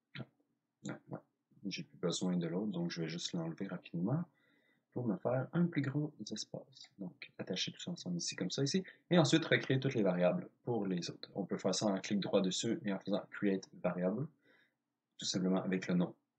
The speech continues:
de la variable qu'on veut. Comme ça, ils vont déjà avoir les bons noms et ils vont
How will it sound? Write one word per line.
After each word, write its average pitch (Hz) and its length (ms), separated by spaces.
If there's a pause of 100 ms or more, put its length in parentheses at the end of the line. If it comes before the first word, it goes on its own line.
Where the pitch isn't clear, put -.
(160)
de 92 140
la 90 160
variable 80 280
qu'on - 200
veut. 117 520 (160)
Comme 87 140
ça, - 160
ils 90 60
vont 90 120
déjà 90 220
avoir 95 180
les 90 120
bons 85 180
noms 123 260 (140)
et 160 260 (420)
ils 131 100
vont 135 240